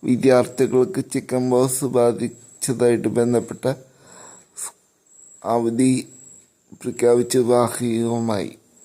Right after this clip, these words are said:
സ്കൂളിന്. സ്കൂളിലെ അമ്പത്തേഴ് കുട്ടികൾക്കാണ് ചിക്കൻ ബോക്സ് ബാധിച്ചത്. സ്കൂളിലെ എൽ പി, യു പി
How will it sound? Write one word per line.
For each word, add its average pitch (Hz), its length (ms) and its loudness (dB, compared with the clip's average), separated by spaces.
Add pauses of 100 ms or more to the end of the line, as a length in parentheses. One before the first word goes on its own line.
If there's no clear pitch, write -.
(160)
സ്കൂളിന്. 92 580 -6 (1000)
സ്കൂളിലെ 143 560 4 (500)
അമ്പത്തേഴ് 143 600 -2
കുട്ടികൾക്കാണ് 131 680 -4 (120)
ചിക്കൻ 131 340 -10
ബോക്സ് 131 340 -6
ബാധിച്ചത്. 95 600 -4 (3500)
സ്കൂളിലെ 139 400 0 (100)
എൽ 123 80 6 (200)
പി, 139 120 -8 (240)
യു 131 120 -4 (120)
പി 120 120 -8